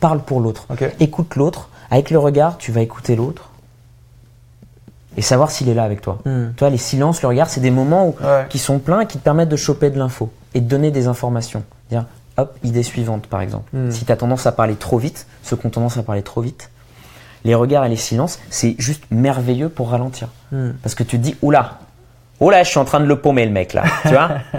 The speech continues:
Speaker 2: <laughs> Donc, il faut rajouter quelque chose. Mais il faut avoir beaucoup de, de, de, comment dire, de, de confiance en soi pour arriver. C'est ça le problème.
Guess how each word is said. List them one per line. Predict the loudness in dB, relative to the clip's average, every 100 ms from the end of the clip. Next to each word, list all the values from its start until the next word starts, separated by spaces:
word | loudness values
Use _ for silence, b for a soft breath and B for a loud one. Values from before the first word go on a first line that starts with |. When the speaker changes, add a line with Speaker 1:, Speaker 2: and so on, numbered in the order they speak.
| -8 -8
Speaker 2:
<laughs> | -6 -8 -10 -10
Donc, | -4 -4 -4
il | -2
faut | 0
rajouter | 0 -2
quelque | -6 -6
chose. | -8 B B 0
Mais | 2
il |
faut | 4
avoir | 4 4
beaucoup | 2 0 0
de, | 2 2 0 -4 -8 B B B -12 -6
de, | -2 -2
de, | -2 -2
comment | -2 -2
dire, | -4 -6
de, | -4
de | -4
confiance | 0 0 2 -2 -2
en |
soi | 0 0 0 -6 b b b _
pour | -6 2
arriver. | 2 4 2 0
C'est | 0
ça | -2
le | 0
problème. | -2 -4